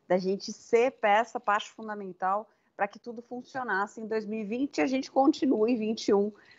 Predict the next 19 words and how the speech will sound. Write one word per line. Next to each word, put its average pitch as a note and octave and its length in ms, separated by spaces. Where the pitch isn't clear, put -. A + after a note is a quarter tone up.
né, F#3 160
ainda G3 300
nesse G#3+ 300
formato. A3 600
Então, C4+ 300
foi C4+ 140
aprendizado A3+ 520
de A3 80
forma A3 340
geral, F#3+ 640
né, F#3 320
a F3 60
gente F3+ 500
entende G3+ 760
que F#3+ 240
ainda F3+ 280
precisa F#3+ 400
muita F3+ 200
paciência, A3 800